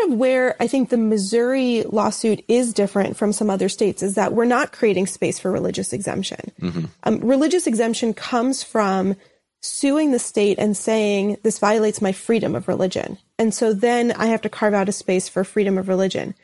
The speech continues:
Speaker 1: Missouri's case is different because it's based on the Establishment Clause.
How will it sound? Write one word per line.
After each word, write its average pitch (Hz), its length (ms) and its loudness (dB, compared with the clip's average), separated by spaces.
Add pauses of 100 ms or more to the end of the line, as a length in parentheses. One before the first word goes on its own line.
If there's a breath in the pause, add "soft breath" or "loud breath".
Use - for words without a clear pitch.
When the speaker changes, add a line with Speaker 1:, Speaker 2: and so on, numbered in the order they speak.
(420 soft breath)
Speaker 1:
Missouri's 294 600 2
case 254 300 -2
is 220 120 2
different 208 400 0
because 196 580 -2
it's 214 200 -2
based 208 260 0
on 196 120 2
the 190 80 -2
Establishment 185 680 -2
Clause. - 500 -8